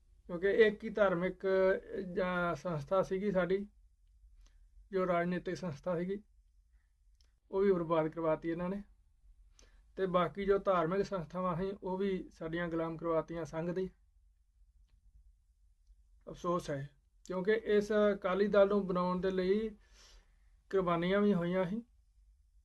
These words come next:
ਤੇ ਅਕਾਲੀ ਦਲ ਨੂੰ ਤਰੱਕੀਆਂ 'ਚ ਲਿਆਉਣ ਲਈ ਵੀ ਕੁਰਬਾਨੀਆਂ ਹੋਈਆਂ ਸੀ। ਅਕਾਲੀ ਦਲ ਬਣਿਆ ਸੀ ਧਰਮ ਦੇ ਲਈ, ਇਹ ਕੋਈ ਧਰਮ ਨਿਰਪੱਖ ਨਹੀਂ ਸੀਗਾ।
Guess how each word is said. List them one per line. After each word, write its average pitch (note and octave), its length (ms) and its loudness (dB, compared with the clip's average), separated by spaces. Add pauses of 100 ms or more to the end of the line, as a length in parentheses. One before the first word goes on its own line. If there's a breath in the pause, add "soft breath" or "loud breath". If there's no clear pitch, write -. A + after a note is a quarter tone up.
(140)
ਤੇ F3+ 80 -12
ਅਕਾਲੀ E3+ 300 -2
ਦਲ F3 220 -2
ਨੂੰ F3 160 -4
ਤਰੱਕੀਆਂ F3 420 -6
'ਚ E3+ 60 -8
ਲਿਆਉਣ D#3+ 260 -2
ਲਈ E3 80 -2
ਵੀ E3+ 100 -4
ਕੁਰਬਾਨੀਆਂ E3 460 -4
ਹੋਈਆਂ D#3+ 220 -4
ਸੀ। G3 80 -6
ਅਕਾਲੀ G3 320 2
ਦਲ G#3+ 160 6
ਬਣਿਆ F3+ 300 0
ਸੀ A3+ 100 0 (180)
ਧਰਮ D3+ 260 0
ਦੇ F#3+ 100 4
ਲਈ, F#3+ 240 4 (920)
ਇਹ G#3 180 4
ਕੋਈ G#3 160 0
ਧਰਮ F#3 300 2
ਨਿਰਪੱਖ E3 400 -2
ਨਹੀਂ D#3 160 -2
ਸੀਗਾ। C#3+ 280 -12